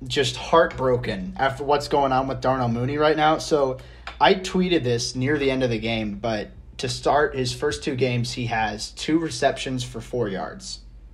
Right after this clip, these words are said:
That's it. And today he had one catch for a loss of four,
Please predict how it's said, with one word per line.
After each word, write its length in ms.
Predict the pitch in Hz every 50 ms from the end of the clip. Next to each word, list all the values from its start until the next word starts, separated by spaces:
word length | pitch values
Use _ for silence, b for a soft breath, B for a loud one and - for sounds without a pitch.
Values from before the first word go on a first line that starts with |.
| - - - - - - - - - - - -
That's 520 | - 123 120 117 123 113 113 120 - - -
it. 280 | 95 64 - - - - b b b b b b b b b b b
And 220 | 127 127 127 120
today 320 | 123 135 143 143 143 143 135
he 160 | 123 143 143
had 260 | 139 127 127 120 123
one 280 | 123 131 135 139 139 127
catch 400 | - 123 131 131 - - - -
for 160 | - 131 123
a 80 | 113
loss 320 | 113 123 127 131 127 - 151
of 80 | 135
four, 480 | - - 131 123 123 123 123 123 123